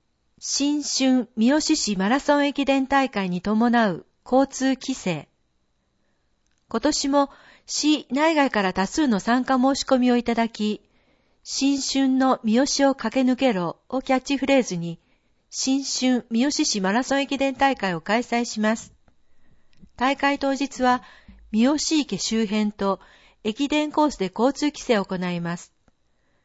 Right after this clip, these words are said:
それに伴い、三三バスの一部が運休となります。選手の安全と円滑な大会運営のために、皆さんのご理解とご協力をお願いします。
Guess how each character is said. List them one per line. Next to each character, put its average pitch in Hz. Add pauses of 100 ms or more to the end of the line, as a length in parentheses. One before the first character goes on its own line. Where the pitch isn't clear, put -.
(120)
そ -
れ 277
に 285
伴 285
い、 208 (400)
三 294
三 302
バ 311
ス 262
の 208
一 247
部 220
が 175
運 269
休 277
と 269
な 240
り 226
ま 220
す。 - (800)
選 302
手 247
の 214
安 233
全 226
と 226 (400)
円 277
滑 220 (100)
な 247
大 277
会 285
運 285
営 190
の 180
た 196
め 190
に、 165 (500)
皆 226
さ 220
ん 185
の 170
ご 202
理 277
解 240
と 180
ご 170
協 277
力 269
を 269
お 269
願 240
い 240
し 214
ま 214
す。 -